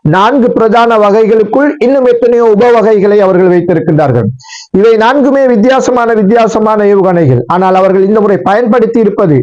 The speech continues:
இஸ்ரேலுக்கு எதிராக பயன்படுத்தி இருப்பது பாலிஸ்டிக் மிசைல்ஸும் க்ரூஸ் மிசைல்ஸும் தான்.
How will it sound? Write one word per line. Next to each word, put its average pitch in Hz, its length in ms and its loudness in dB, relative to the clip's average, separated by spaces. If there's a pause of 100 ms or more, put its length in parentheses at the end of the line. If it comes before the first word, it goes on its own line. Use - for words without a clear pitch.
(400)
இஸ்ரேலுக்கு 233 440 2
எதிராக 208 280 2
பயன்படுத்தி 202 560 0
இருப்பது 208 380 0
பாலிஸ்டிக் 220 580 0
மிசைல்ஸும் 190 520 0 (140)
க்ரூஸ் 226 300 0
மிசைல்ஸும் 165 520 0
தான். 117 140 -4